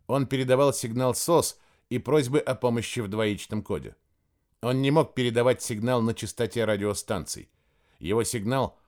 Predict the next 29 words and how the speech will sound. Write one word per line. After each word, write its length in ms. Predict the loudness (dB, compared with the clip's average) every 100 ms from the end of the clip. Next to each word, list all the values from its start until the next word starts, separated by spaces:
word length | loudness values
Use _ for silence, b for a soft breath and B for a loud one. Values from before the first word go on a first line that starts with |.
| _
должен 440 | 0 4 4 4 2
был 160 | 0
словить 480 | 0 0 0 0 -4 -4
один 400 | -2 0 0 0
человек, 520 | -4 -4 -4 -4 -6
а 100 | -4
не 140 | 0 0
миллионы 440 | 2 2 2 0
по 140 | -4 -8
всему 320 | -4 -4 -2
городу. 420 | 0 0 -4 -12 _ _ _ _ _
Поэтому 400 | -2 0 0 0
Максимилиану 840 | 0 -2 -4 -4 2 2 2 0 -8 _ _ _ -6
пришлось 440 | -6 0 -2 0
передавать 500 | -4 0 2 2 2
сигнал 400 | -2 -2 0 0
на 140 | 0
частоте 680 | -2 -8 -2 -2 0 -2 -2 b b -2
метеорологических 1160 | -2 2 2 4 4 2 0 -4 -8 -8 -8
приборов 560 | -6 -4 0 0 0 -10 -12
и 80 |
надеяться, 560 | -10 -2 0 0 -2 -8
что 180 | -6 -2
его 260 | 0 0
услышат. 640 | 0 -4 -4 -4 -4 -16 _ _ _
Никто 420 | -4 -4 -2 0
ему 240 | 2 2 2
не 100 | 2
ответил 580 | 0 0 -2 -2 -6